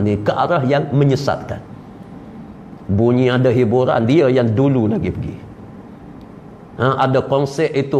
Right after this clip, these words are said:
konsert ini. Kadang-kadang panggil anak-anak, "Mari, mari, mari. Ha, kita tengok T V ni, konsert sedap."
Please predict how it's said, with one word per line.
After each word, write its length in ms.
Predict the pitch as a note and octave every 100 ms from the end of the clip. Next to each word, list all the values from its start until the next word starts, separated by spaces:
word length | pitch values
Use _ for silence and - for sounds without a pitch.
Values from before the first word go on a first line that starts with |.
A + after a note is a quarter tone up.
| C#3+
konsert 400 | C#3 C#3 C#3+ C#3
ini. 320 | C#3 C#3 B2
Kadang-kadang 640 | G#2+ C3+ B2+ C#3 C3 C#3
panggil 320 | B2+ B2+ A#2+ A#2
anak-anak, 320 | A2 A2 A2+ G#2+
"Mari, 160 | G#2
mari, 220 | G2 F#2+ F#2
mari. 220 | F2+ E2 - -
Ha, 160 | F#2+ F#2+ - G#2
kita 160 | G2+
tengok 320 | F#2+ G2 G2
T 80 | A2
V 240 | F#2 F#2+ F#2+
ni, 80 |
konsert 480 | G2 G2 F#2+ A2 -
sedap." 320 | G#2+ G2 -